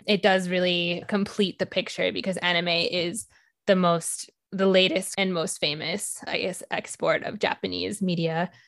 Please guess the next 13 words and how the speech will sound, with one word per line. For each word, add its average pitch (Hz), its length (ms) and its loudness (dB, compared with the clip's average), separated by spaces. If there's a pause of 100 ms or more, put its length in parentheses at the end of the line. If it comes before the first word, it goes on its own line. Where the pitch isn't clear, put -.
(120)
and 185 160 4
culture. 170 640 0 (560)
Uh, 165 60 2
and 180 240 2
it's 196 120 0
really 180 220 6
interesting 180 360 -4
to 175 120 -12
consume 175 840 2
this 175 200 -2
vision 170 480 0
of 185 100 -4
Japanese 190 720 0